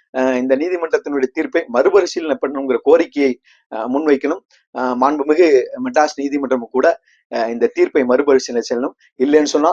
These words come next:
கோயில்களுடைய திருவிழாக்கள் நிறுத்தப்படும். இதை நிறுத்துவதற்காக பல ஏஜெண்டுகள், பல அந்நிய மதத்தை சார்ந்தவர்கள் பல பேரை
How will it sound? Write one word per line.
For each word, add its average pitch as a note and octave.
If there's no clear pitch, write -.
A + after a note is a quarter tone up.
கோயில்களுடைய C3
திருவிழாக்கள் D3+
நிறுத்தப்படும். D3
இதை B2+
நிறுத்துவதற்காக D#3
பல B2+
ஏஜெண்டுகள், D3+
பல A#2
அந்நிய D#3+
மதத்தை C3+
சார்ந்தவர்கள் A#2+
பல C3
பேரை D#3+